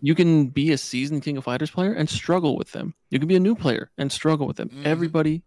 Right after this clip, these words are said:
Speaker 1: struggles with them. Even what, back when it came out, all the, all of us players who got to test the game out beforehand, and those of us who played it in arcades beforehand, saw the combos. "What the hell are these? What is this? How does it?" And it took,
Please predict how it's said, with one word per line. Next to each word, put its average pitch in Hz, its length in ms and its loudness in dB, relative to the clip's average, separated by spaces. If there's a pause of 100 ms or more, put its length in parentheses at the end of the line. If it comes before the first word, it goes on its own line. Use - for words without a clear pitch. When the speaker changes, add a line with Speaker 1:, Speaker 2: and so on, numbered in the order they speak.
Speaker 1:
struggles 120 480 -4
with - 80 -14
them. - 160 -10
Even 185 220 0
what, 151 360 -6
back 110 200 -2
when 160 100 -2
it 160 60 -4
came 196 200 -2
out, 220 220 -2 (540)
all 175 300 4
the, 185 180 -10
all 185 260 0
of 202 80 -2
us 190 100 -4
players 196 320 -4
who 147 480 -6
got 131 200 -4
to - 80 -20
test - 260 -12
the 143 80 -16
game 139 160 -8
out 139 220 -6 (180)
beforehand, 147 520 0 (580)
and 110 260 0 (240)
those 131 160 0
of 135 60 0
us 131 80 -4
who 139 60 -8
played 135 220 0
it 131 60 -4
in 131 80 -6
arcades 131 400 -2
beforehand, 190 360 -2 (480)
saw 127 260 0
the 139 60 0
combos. 170 340 0 (100)
"What - 140 -10
the - 100 -16
hell 151 320 -2
are 160 80 0
these? 233 320 -6 (520)
What 202 200 4
is 254 160 -2
this? - 380 -16 (340)
How 202 160 0
does 185 140 0
it?" 151 100 -4
And 147 240 -2 (340)
it 147 140 0
took, - 240 -4